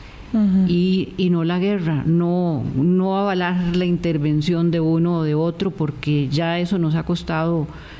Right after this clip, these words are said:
Speaker 2: reprimendas y reprimendas del mismo pueblo costarricense. Recuerdo cuando, eh, se decretó el apoyo a la interven-, a la, um,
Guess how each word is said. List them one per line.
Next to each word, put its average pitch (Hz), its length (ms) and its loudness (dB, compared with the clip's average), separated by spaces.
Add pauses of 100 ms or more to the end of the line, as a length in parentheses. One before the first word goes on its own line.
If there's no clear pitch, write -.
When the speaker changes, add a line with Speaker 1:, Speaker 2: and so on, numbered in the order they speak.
(200)
Speaker 2:
reprimendas 175 1080 0
y 202 120 2
reprimendas 175 520 0
del 262 140 0
mismo 180 260 2
pueblo 165 300 0
costarricense. 156 840 0
Recuerdo 151 500 -2
cuando, 175 680 0 (680)
eh, 147 440 2
se 170 200 -2
decretó 160 720 0
el 180 140 0
apoyo 165 600 0
a 170 140 -2
la 147 180 0
interven-, 139 640 0
a 135 100 -2
la, 131 300 0
um, 120 180 0